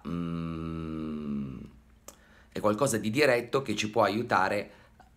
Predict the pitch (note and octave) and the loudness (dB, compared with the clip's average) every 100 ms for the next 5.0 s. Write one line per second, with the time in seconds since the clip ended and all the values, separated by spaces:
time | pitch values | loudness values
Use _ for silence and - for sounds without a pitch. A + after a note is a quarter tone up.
0 | - - G#2+ C#3+ D#3 D#3 D#3 D3+ - A2 | -10 -2 2 4 4 2 4 4 4 0
1 | G#2+ B2+ A2+ A2 A#2 A#2 - - - - | 2 0 0 2 2 2 0 -8 -20 -20
2 | - - - - E3 B2+ A2+ G#2+ G#2+ A#2 | -20 -20 -10 0 2 2 2 2 4 2
3 | G2 G2 - F#2 - A2 G#2 E2 D#2 D#2+ | 2 0 -2 -2 0 2 2 -2 -2 -4
4 | - A#2 A#2 G2 F2+ F2+ - G#2 G#2 - | 0 2 2 2 0 0 6 6 6 2